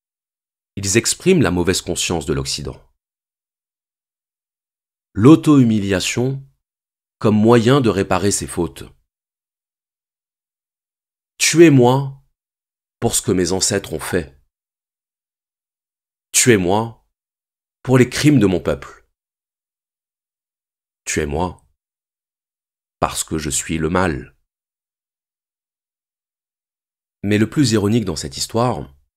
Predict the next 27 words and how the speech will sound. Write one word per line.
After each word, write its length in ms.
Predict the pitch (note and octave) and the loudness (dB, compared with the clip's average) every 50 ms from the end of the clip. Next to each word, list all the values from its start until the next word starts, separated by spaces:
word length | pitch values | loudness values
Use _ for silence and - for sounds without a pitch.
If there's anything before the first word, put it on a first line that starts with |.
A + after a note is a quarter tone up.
| _ _ _ _ _ _ _ _ _ _ _ _ _ _ _ _ | _ _ _ _ _ _ _ _ _ _ _ _ _ _ _ _
c'est 180 | - - A#2+ A2 | 0 0 0 0
de 100 | A2+ G#2+ | -2 -4
finalement 380 | - - C#3+ C3+ C3+ C#3 C#3+ | -4 -2 -2 0 0 0 -2
constater 960 | C#3 - G#2 - - - F#2 F2 - - B2+ C3+ C#3+ D3+ D3 C3 - - _ _ _ _ _ _ _ _ _ _ _ - | -4 -6 -10 -8 -6 -4 -6 -6 -2 0 0 2 2 2 0 -2 -4 -6 _ _ _ _ _ _ _ _ _ _ _ -6
que 80 | A2 | -4
la 100 | F2 E2+ | -4 -2
récupération 760 | E2+ A#2 C3 - - - A2+ F#2+ G2 G2 - - - A2+ F#2+ | -2 -2 -4 -6 -4 -4 -4 -2 -2 -4 -4 -4 -6 -6 -6
du 80 | D#2 D2 | -6 -8
mouvement 340 | D#2+ D#2+ D#2 D#2+ D#2 D#2 | -10 -10 -8 -6 -6 -4
woke 460 | E2 D#2 F#2 F2+ F2 - - - _ _ _ | -2 0 0 -2 -2 -4 -12 -20 _ _ _
par 180 | - D2 C2 C#2+ | -10 -8 -8 -8
des 140 | D2+ D2 C#2+ | -8 -6 -4
non-concernés, 920 | D#2+ F#2 G2+ G2+ - - - C2+ - - C#2 C2+ D2+ A2+ C3+ C3 C3+ - _ _ _ _ _ _ _ _ _ _ _ _ _ _ _ _ _ _ _ _ _ _ _ _ | -2 0 0 0 -2 -4 -10 -12 -10 -8 -8 -6 -4 -4 -4 -4 -6 -10 _ _ _ _ _ _ _ _ _ _ _ _ _ _ _ _ _ _ _ _ _ _ _ _
le 120 | D2 C#2 | -12 -12
fait 420 | C#2 - - E2 E2+ - - - _ | -8 -4 -2 -2 -2 -2 -6 -16 _
que 100 | - E2 | -12 -10
des 420 | C#2+ C2 C2 B1+ B1+ A#1+ B1+ C#2 C#2+ | -10 -10 -10 -12 -12 -12 -10 -10 -10
Occidentaux 720 | C#2 C2+ - - E2 D2+ C#2 C2+ C2+ C2+ - - D2+ C#2 | -8 -8 -10 -10 -8 -8 -10 -10 -12 -14 -12 -10 -10 -8
blancs 440 | C2 C2+ D#2+ F2 F2+ F2+ F2 - _ _ _ _ _ _ _ _ _ _ _ _ _ _ | -6 -4 -2 -2 -2 -2 -4 -8 _ _ _ _ _ _ _ _ _ _ _ _ _ _
veuillent 200 | - - E2+ D#2+ | -10 -6 -6 -4
se 180 | D2+ - - D#2+ | -4 -6 -8 -8
placer 680 | C#2 C#2 D2 D2 C#2+ - - - F2 F2 F2+ - - - | -10 -8 -8 -6 -6 -6 -6 -4 -2 -2 -4 -4 -6 -8
à 140 | D2 C#2 C#2 | -8 -8 -4
l'avant-poste 680 | D2+ E2+ F#2+ F2+ F2+ F#2 - - D3+ C#3+ C3+ - - D#2 | -2 -2 -2 -2 -4 -4 -4 -4 -4 -4 -6 -8 -10 -12
de 140 | C#2 C#2+ C#2 | -12 -10 -10
ce 180 | - - D#2 | -10 -10 -10
mouvement, 520 | C#2+ C#2+ D2 D2+ D#2+ A#2 C3 C#3 C3+ - | -10 -12 -12 -10 -6 -6 -6 -6 -6 -10